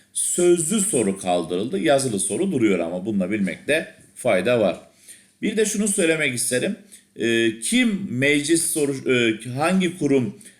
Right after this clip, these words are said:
eğer Cumhurbaşkanı hakkında soruşturma talep edebilir derse arkadaşlar Türkiye Büyük Millet Meclisi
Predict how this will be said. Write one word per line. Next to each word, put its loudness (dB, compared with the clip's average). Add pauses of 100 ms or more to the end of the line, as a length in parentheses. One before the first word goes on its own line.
eğer 2
Cumhurbaşkanı 0
hakkında -2
soruşturma -2
talep 0
edebilir 0
derse 0 (320)
arkadaşlar -2
Türkiye -2
Büyük 0
Millet -4
Meclisi -4